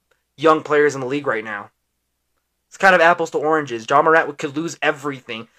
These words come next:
especially if he's already on, you know, on thin ice with the N B A right now. And, I mean, I think, I believe Nike released his shoe already, or they're working on it. And you don't wanna lose that, especially with a corporate partner like Nike,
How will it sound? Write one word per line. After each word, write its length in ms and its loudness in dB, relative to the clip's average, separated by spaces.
especially 480 4
if 80 -2
he's 140 -2
already 280 6
on, 280 0
you 160 -6
know, 140 0
on 220 0
thin 300 -2
ice 360 0
with 100 -14
the 140 -6
N 100 -4
B 180 -2
A 80 4
right 180 -2
now. 340 -6
And, 340 -2
I 40 -4
mean, 120 -6
I 40 -4
think, 240 -8
I 60 -8
believe 220 -4
Nike 500 -6
released 340 -8
his 120 -10
shoe 260 -6
already, 320 0
or 300 -2
they're 220 0
working 320 -4
on 180 0
it. 160 -6
And 160 -4
you 80 2
don't 160 6
wanna 180 4
lose 320 -2
that, 300 6
especially 420 -4
with 140 -4
a 40 -2
corporate 380 -2
partner 380 -2
like 180 -2
Nike, 500 -6